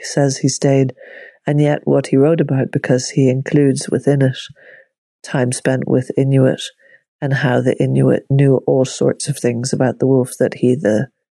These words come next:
Western zoologist come to study, them knew nothing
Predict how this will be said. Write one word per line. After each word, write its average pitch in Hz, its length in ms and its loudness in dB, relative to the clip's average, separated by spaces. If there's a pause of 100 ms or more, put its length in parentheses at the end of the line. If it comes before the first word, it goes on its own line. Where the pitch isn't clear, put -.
(200)
Western 127 600 -2 (540)
zoologist 131 720 0
come 127 240 -4
to 151 100 -8
study, 135 520 0 (600)
them 135 380 -2 (120)
knew 139 560 2 (140)
nothing 139 420 -2